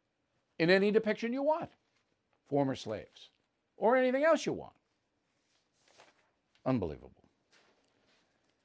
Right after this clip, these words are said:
So black people don't ski as much as white people.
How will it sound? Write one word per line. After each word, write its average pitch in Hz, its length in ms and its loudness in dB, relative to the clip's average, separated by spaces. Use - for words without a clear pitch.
So 190 320 12
black 190 340 6
people 202 320 4
don't 165 260 4
ski 202 300 -2
as 165 160 4
much 151 240 -4
as 117 100 -8
white 151 320 2
people. 135 500 -10